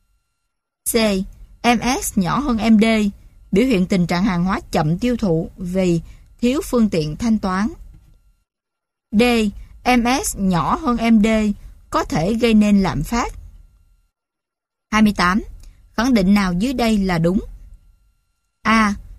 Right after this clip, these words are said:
Cạnh tranh giữa người mua và người mua làm cho giá cả có xu hướng giảm xuống. B. Cạnh tranh giữa người bán và người bán làm cho giá cả có xu hướng tăng lên. C.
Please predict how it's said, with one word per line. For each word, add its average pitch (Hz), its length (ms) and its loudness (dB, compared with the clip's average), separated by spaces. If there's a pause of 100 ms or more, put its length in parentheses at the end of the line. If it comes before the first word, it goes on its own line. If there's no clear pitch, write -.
(160)
Cạnh 196 160 2
tranh 240 180 2
giữa 190 140 2
người 226 260 4
mua 226 320 2
và 196 120 -4
người 175 260 0
mua 226 340 2 (340)
làm 190 300 0
cho 240 120 -2
giá 339 180 0
cả 156 300 -2
có 269 100 -4
xu 254 240 0
hướng 254 180 -2 (140)
giảm 175 220 -2
xuống. 233 360 -2 (1300)
B. 202 120 4 (560)
Cạnh 214 160 4
tranh 240 180 2
giữa 208 140 2
người 214 220 2
bán 185 280 -2 (100)
và 214 80 -2
người 180 200 0
bán 175 300 -2 (340)
làm 190 320 0
cho 214 120 -4
giá 233 180 0
cả 120 320 -4
có 349 100 -4
xu 247 240 0
hướng 247 340 -2
tăng 220 160 0
lên. 214 300 2 (1500)
C. - 20 4